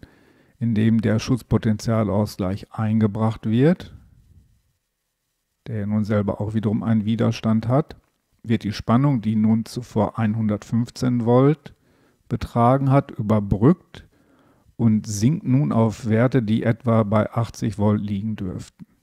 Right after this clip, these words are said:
Und somit wird die ganze Sache zumindest ein gutes Stück ungefährlicher. Dass hier weiterhin achtzig Volt bestehen, obwohl dieser Widerstand niederohmig ist,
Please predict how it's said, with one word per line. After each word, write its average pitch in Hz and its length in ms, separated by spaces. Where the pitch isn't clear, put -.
Und 107 140
somit 113 340
wird 117 140
die 117 80
ganze 110 300
Sache 110 260
zumindest 110 840
ein 113 220
gutes 117 360
Stück 110 300
ungefährlicher. 110 880
Dass - 180
hier 123 160
weiterhin 127 420
achtzig 107 500
Volt 143 300
bestehen, 113 600
obwohl 110 420
dieser 107 320
Widerstand 104 600
niederohmig 113 760
ist, 139 300